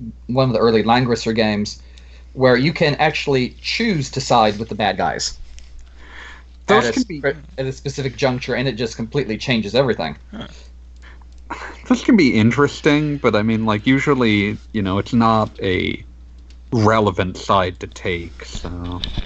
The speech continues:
Speaker 2: I, I always feel like those always, I, I haven't seen, in this case, uh, Lost Magic enough to
Speaker 1: Mm-hmm.
Speaker 2: say whether it's a fair thing, but those often,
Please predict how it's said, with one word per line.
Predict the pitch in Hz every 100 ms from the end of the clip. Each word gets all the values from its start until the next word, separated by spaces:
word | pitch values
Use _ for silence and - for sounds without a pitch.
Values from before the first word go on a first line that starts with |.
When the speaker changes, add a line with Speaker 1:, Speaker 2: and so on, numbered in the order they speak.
| - - - -
Speaker 2:
I, | - - - - - - 110 - - - - - - 110 113
I | 120 123
always | 123 120 -
feel | 113
like | - -
those | 110 101
always, | 98 98 - - - - - -
I, | 120 123
I | 120
haven't | 120 104 -
seen, | 107 95 90 95
in | 107
this | 95 -
case, | - 87 87 - -
uh, | 92 87 90 - - - - _ - _ -
Lost | 113 95 90
Magic | 98 85 82 87 - - - - _ _ -
enough | 104 92 -
to | 101
Speaker 1:
Mm-hmm. | 92 87 90 - _ -
Speaker 2:
say | 110 92
whether | 87 87
it's | 87 -
a |
fair | 92 87
thing, | 98 92
but | 101 101
those | 110 98 -
often, | 110 92 95 95